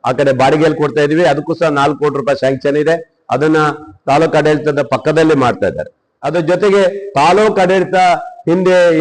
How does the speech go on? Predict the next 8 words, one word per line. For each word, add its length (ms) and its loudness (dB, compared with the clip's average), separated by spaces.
ಏನು 160 2
ಇತ್ತು, 720 -2
ಹತ್ತು 200 -4
ಕೋಟಿ 220 0
ರೂಪಾಯಿ 220 0
ಬಿಡುಗಡೆ 300 2
ಆಗಿತ್ತು, 340 0
ಆನಂತರ 400 0